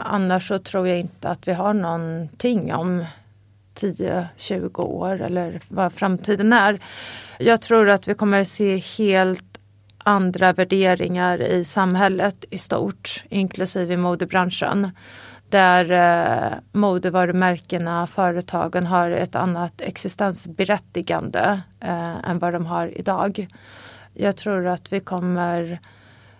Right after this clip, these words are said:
se färre modeföretag, eh, men schysstare, snällare, bättre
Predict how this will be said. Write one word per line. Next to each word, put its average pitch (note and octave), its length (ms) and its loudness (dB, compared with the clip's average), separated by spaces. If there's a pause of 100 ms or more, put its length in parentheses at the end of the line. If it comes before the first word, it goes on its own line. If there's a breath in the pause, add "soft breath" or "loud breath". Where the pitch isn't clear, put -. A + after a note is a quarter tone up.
(140 soft breath)
se F3+ 560 -2 (500)
färre G3+ 840 4
modeföretag, F#3+ 1500 0 (760 soft breath)
eh, F#3 300 -2
men G3+ 340 2
schysstare, G3 840 -4
snällare, F#3+ 840 -2 (1500 soft breath)
bättre - 500 -2